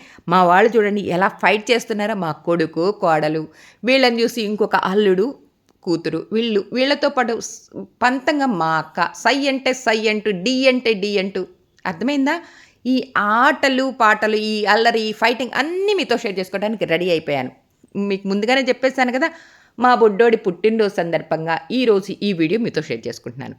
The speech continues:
మరి వచ్చిన వాళ్ళందరినీ రిసీవ్ చేసుకుంటూ, పలకరిస్తూ, అన్నయ్య, వదిన, మంచిగా, ఆ, వాళ్ళతో పాటు మేము అందరం ఇదిగో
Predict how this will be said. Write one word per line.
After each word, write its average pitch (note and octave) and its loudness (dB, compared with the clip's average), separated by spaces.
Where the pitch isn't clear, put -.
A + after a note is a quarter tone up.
మరి C3 -12
వచ్చిన F#3 -8
వాళ్ళందరినీ E3 -8
రిసీవ్ A#3 -6
చేసుకుంటూ, G#3 -4
పలకరిస్తూ, G#3+ -6
అన్నయ్య, C4 4
వదిన, G3+ 0
మంచిగా, G3 -2
ఆ, A#3+ 4
వాళ్ళతో A#3 2
పాటు A3 -2
మేము A#3+ 0
అందరం D#4+ 0
ఇదిగో D#4 0